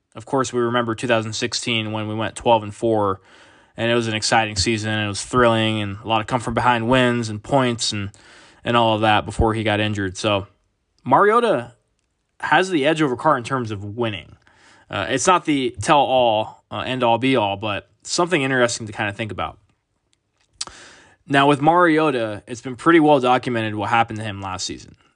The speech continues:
He got benched in week six for Ryan Tannehill. The team had started off two and four. They were sputtering at best, and Tannehill came in. Mike Vrabel felt like it was time for a change.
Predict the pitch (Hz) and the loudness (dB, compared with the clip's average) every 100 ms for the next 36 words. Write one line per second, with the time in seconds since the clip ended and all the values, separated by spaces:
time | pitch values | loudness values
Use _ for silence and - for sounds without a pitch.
0 | _ - 127 143 117 107 131 120 98 - | _ -6 0 0 0 -2 -2 -2 -2 -6
1 | - - 113 123 120 - 127 113 - - | -6 -8 -6 -4 -2 -2 -2 -2 -6 -6
2 | 120 110 117 113 107 156 165 170 180 185 | -4 -2 -2 -2 -4 0 2 4 4 2
3 | 185 - _ _ 110 - 147 143 127 - | 0 -8 _ _ -10 -4 -2 0 0 0
4 | 135 127 120 117 117 110 107 - 139 175 | 2 2 2 4 4 4 2 0 2 2
5 | 175 156 147 170 - _ - - - _ | 4 4 4 2 -8 _ -20 -20 -20 _
6 | _ _ _ - 113 123 120 117 117 113 | _ _ _ -8 2 4 4 4 2 2
7 | 113 110 110 - - 147 160 160 165 180 | 2 2 0 -4 2 2 4 0 -2 -6
8 | 160 - - 107 107 139 113 - - - | -8 -10 -4 -4 2 2 2 0 -6 -8
9 | - - _ _ _ - 113 110 110 143 | -16 -20 _ _ _ -6 -4 -4 -2 0
10 | 139 135 135 123 139 131 139 143 127 120 | 2 0 -4 -2 0 2 2 2 2 0
11 | 113 123 120 117 113 107 107 113 107 - | 2 0 0 -2 -4 -4 -4 -4 -6 -4
12 | 120 110 104 98 - 147 170 180 175 | -4 -4 -6 -4 -4 -2 -2 -2 -6